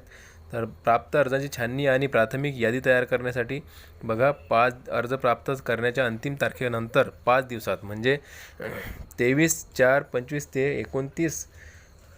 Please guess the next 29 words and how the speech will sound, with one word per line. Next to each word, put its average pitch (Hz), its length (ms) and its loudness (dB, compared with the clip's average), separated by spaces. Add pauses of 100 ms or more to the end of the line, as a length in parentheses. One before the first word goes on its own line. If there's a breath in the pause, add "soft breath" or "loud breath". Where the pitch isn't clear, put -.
(140)
चार 135 300 6 (160)
पंचवीसपर्यंत 127 720 -4 (300)
अर्जाची 117 480 -2 (140)
छाननी 117 340 -2
होणार 131 280 0
आहे, 139 200 4
प्राथमिक 127 640 0
यादी 110 260 0 (120)
तयार 107 220 4
होणार 131 220 0
आहे. 95 160 -6 (600 loud breath)
गुणवत्ता 135 320 4
यादीस 143 300 4
पडताळणी 135 480 2
समितीच्या 135 440 -2
स-, - 120 -10
म-, 107 260 -6
मान्यता 110 400 0
घेणे, 117 340 -2 (520 loud breath)
अ, 110 400 0
त्यानंतर 120 500 4 (920)
परिशिष्ट 127 460 2
व 123 220 6
मधील 110 500 0
तक्त्यामध्ये 135 560 2
नोटीस 113 400 -2
बोर्डवर 117 340 4
प्रसिद्ध 120 380 -4
करणे. 123 300 0